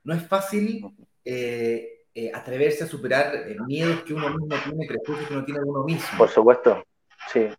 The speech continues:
Speaker 1: Por experiencia
Speaker 2: Sí.
Speaker 1: personal, yo muchas veces, de hecho, el mi-, mismo broker digitales existe hoy día gracias a que hubo alguien que me dijo,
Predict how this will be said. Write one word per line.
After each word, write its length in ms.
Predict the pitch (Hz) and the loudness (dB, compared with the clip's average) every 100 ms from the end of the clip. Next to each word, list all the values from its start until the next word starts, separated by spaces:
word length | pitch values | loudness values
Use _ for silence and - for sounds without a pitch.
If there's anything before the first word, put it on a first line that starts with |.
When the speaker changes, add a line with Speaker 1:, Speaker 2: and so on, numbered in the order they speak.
| _ | _
Speaker 1:
Por 140 | - 131 | -6 -6
experiencia 420 | - 131 147 160 | -4 -4 -2 -2
Speaker 2:
Sí. 40 | |
Speaker 1:
personal, 500 | 160 110 123 139 165 175 170 | 2 2 2 2 2 0 -2
yo 240 | 165 170 165 | 2 2 2
muchas 480 | 139 175 220 220 165 | 2 2 4 2 4
veces, 680 | 202 214 220 226 - - _ | 4 4 -2 -6 -10 -20 _
de 180 | 135 180 | -4 -4
hecho, 220 | 180 165 120 | -2 -4 -2
el 220 | 135 139 | -4 -2
mi-, 260 | 180 185 147 | -2 -4 -2
mismo 300 | 185 196 175 | -2 0 2
broker 380 | 175 185 196 170 | 4 4 2 -2
digitales 720 | 170 139 156 190 220 226 160 | -6 -4 -2 0 0 -2 -6
existe 420 | - 208 202 196 | -4 -4 -2 -2
hoy 120 | 175 | -2
día 240 | 190 220 220 | 0 2 2
gracias 500 | 190 220 214 220 202 | 0 -2 -4 -6 -6
a 100 | 180 | -6
que 120 | 190 | 0
hubo 260 | 202 175 | 2 2
alguien 340 | 208 233 247 233 | 0 -2 -6 -8
que 120 | 196 | -8
me 100 | 190 | -4
dijo, 400 | 208 208 214 | -4 0 -4